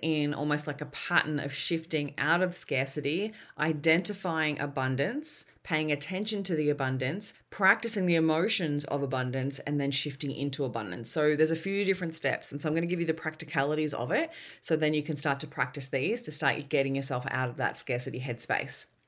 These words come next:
So the first things is to recognize where you do wanna be. So you do wanna be in an abundant headspace. You do want to feel better about it. You don't wanna feel uncertain. You don't wanna feel fearful.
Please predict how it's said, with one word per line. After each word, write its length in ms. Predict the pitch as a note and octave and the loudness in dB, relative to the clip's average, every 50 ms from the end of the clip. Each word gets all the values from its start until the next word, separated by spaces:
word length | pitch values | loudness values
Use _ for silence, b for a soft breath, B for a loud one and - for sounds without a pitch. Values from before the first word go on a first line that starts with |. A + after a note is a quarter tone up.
| _ _ _ - | _ _ _ -6
So 160 | - - G#3+ | 0 4 4
the 80 | A3+ | 4
first 380 | A3 A3 A#3 A3 A3+ C4 C#4 - | 4 4 6 6 6 6 4 2
things 260 | - A#3 G#3 G3+ G3+ - | 0 0 0 0 0 0
is 240 | - - E3+ D#3+ | 2 2 2 2
to 160 | D#3+ - F3 F3 | 2 2 2 6
recognize 460 | E3+ E3+ E3+ F3 F3+ F3+ E3+ F3 F3 | 6 4 4 4 2 2 4 4 4
where 100 | D#3+ D#3 | 4 4
you 140 | D3+ D3 D3 | 4 2 2
do 180 | C#3+ C#3+ C3+ | 2 2 2
wanna 160 | C3 C3+ C3 | 2 2 2
be. 220 | C3 B2+ A2 A2 B2 | 2 2 2 0 2
So 100 | - E3+ | 2 2
you 160 | F3 F3+ F#3 | 2 2 2
do 240 | F3 F3 F#3+ G3+ G3+ | 2 2 2 2 4
wanna 160 | G3+ G3 G3 | 2 2 2
be 160 | F3 F3 E3 | 4 4 4
in 60 | D#3+ | 4
an 80 | D#3+ D#3 | 4 2
abundant 320 | D3+ D3+ C#3+ C#3+ C3+ D3 | 2 2 2 0 0 -2
headspace. 500 | D3+ D3+ C3+ C3 - - C#3+ C#3 C#3 C#3 | -2 -2 -2 -2 0 2 2 2 2 2
You 100 | - D3+ | 0 -2
do 200 | D3 D3+ E3+ F#3 | 0 2 2 2
want 180 | F#3+ G3 F#3 F3+ | 2 0 -2 -2
to 80 | - E3+ | -4 -6
feel 540 | - - - F3 E3+ E3+ E3 E3 D#3+ - | -6 -4 0 2 4 4 4 4 2 2
better 300 | - D3 D#3+ D3 C#3 C#3 | 0 0 2 4 4 4
about 280 | C#3+ C#3 C3+ C3 C3 C3+ | 4 4 4 2 4 2
it. 80 | C3+ - | 2 0
You 80 | D3 | 0
don't 240 | C#3+ D#3+ D#3+ D#3+ - | 0 0 0 0 0
wanna 160 | F3 F3+ F3 | 0 0 0
feel 300 | F3 F3+ - D#3 D#3 - | 0 0 0 0 0 0
uncertain. 520 | - D3 D3+ D3 D3 - D3+ C#3 - - D3+ | 0 -2 -2 -2 0 0 2 2 2 0 0
You 120 | D3 C#3+ | -2 0
don't 200 | C3+ D#3+ D#3 D#3+ | 0 0 0 0
wanna 140 | F3 F3+ F#3 | -2 -4 -4
feel 220 | F3+ - E3+ E3+ | -2 -2 -2 -2
fearful. 680 | E3+ - - D3+ C#3 C3+ C3+ - C#3+ C3 C3 C#3 C3+ | -2 -2 -2 0 0 0 0 -2 -2 0 0 -2 -4